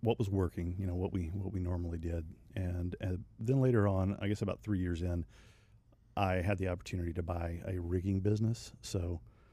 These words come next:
a rigging business is, um, is anything that, uh, holds the masts up on the sailboats, all the, all the wires, all the control systems for the sails. Um, so I was able to buy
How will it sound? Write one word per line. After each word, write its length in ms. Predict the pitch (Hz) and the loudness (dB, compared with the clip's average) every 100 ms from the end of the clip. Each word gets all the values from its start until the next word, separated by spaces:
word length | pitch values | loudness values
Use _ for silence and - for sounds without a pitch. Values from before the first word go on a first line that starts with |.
| - - | -6 2
a 80 | |
rigging 300 | 98 117 120 | 6 6 6
business 380 | 92 92 92 90 | 4 2 0 -2
is, 340 | - 92 87 90 | -2 0 0 -2
um, 360 | 90 98 - - - - _ - | -2 -4 -8 -14 -20 -20 _ -14
is 320 | - - - - - | -8 -8 -8 -10 2
anything 380 | 135 143 110 98 | 4 4 2 0
that, 340 | 92 - - | 0 -4 -2
uh, 420 | 104 87 90 90 87 | -2 0 -2 -2 -2
holds 260 | - 127 110 | 2 2 2
the 80 | 101 | 2
masts 440 | 90 92 - - | 2 0 -2 -2
up 180 | 107 104 - - | -2 -2 -6 -8
on 60 | 98 | -2
the 60 | 90 | 0
sailboats, 600 | 104 95 98 95 - - | 2 2 2 -2 -4 -4
all 160 | 104 92 | 0 2
the, 240 | 90 87 | 2 0
all 160 | - 98 | 0 0
the 80 | 90 | 0
wires, 420 | 87 87 87 85 | 0 2 0 0
all 80 | 95 | -2
the 60 | |
control 380 | 92 95 - 87 | -2 -2 0 -2
systems 520 | - 92 - 85 85 - - - - | -2 -6 -6 -6 -8 -14 -20 -12 -6
for 80 | |
the 120 | 95 87 | -4 -2
sails. 580 | 101 87 85 90 - - - | 0 2 0 -2 -4 -10 -6
Um, 360 | 104 104 104 - - - | -4 -4 -8 -12 -20 -16
so 160 | - 98 | -4 -2
I 40 | |
was 120 | 92 | 0
able 140 | 92 90 | 0 0
to 60 | |
buy 360 | 87 90 90 85 | -2 0 0 -2